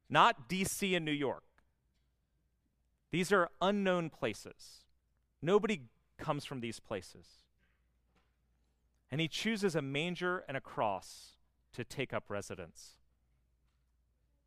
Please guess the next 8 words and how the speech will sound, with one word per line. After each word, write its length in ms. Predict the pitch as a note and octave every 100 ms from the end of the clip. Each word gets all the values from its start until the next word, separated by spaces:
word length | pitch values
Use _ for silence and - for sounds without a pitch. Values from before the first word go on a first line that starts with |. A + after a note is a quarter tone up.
| _ _ _ _ _ _ _ _ _ _ _ _ _ _
The 80 | A2
humble, 520 | - E3+ F3+ F#3+ F#3
the 80 | -
poor, 340 | - - D3+ D3
the 160 | C#3+ -
outcast, 460 | C#3+ - C#3 -
the 80 | B2
despised, 720 | G#2+ - A#2+ A2+ A#2 C3 -